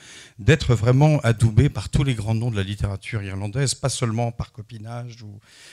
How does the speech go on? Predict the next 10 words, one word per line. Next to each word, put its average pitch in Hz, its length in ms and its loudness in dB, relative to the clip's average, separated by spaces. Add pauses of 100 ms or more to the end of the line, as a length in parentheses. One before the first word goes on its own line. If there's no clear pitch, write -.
(140)
parce - 220 -8
qu'ils 104 160 -10
sont, 107 480 -2
euh, 87 440 -4 (120)
publiés 104 420 0
par 98 160 -2
la 101 80 0
même 104 180 0
maison, 139 360 -2
mais 104 240 2